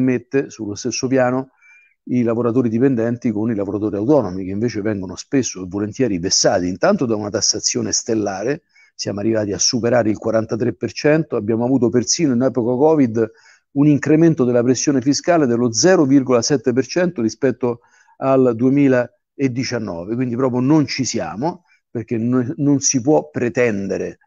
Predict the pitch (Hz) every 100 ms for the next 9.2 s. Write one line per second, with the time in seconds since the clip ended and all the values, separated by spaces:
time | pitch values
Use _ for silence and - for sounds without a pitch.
0 | _ _ _ - 110 104 101 98 95 107
1 | 139 123 123 120 127 117 107 104 104 -
2 | - 139 147 135 98 104 120 110 - 104
3 | 113 120 104 113 127 - 110 98 - 113
4 | 101 101 104 101 98 - 170 180 _ _
5 | - - _ 110 110 110 117 113 107 98
6 | 120 120 120 110 107 110 107 139 123 107
7 | 101 - 127 101 104 104 117 135 107 98
8 | 101 120 113 110 107 120 143 139 143 135
9 | 165